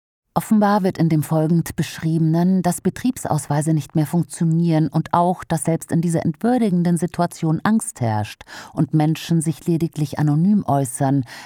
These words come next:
weil sie nicht befugt seien, über die dreckigen Machenschaften des Unternehmens zu sprechen. Zitat: „Die Kürzungen betrafen sowohl Ingenieure als auch Produktionsmitarbeiter.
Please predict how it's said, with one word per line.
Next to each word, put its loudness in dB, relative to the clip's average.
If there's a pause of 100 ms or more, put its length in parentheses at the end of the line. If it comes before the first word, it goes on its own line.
weil 2
sie 0
nicht -4
befugt -6
seien, 0 (260)
über -2
die -2
dreckigen -2
Machenschaften -4
des -8
Unternehmens -2
zu -6
sprechen. -12 (680)
Zitat: -6 (600)
„Die 0
Kürzungen 0
betrafen 0
sowohl 2
Ingenieure 2
als 0
auch -2
Produktionsmitarbeiter. -2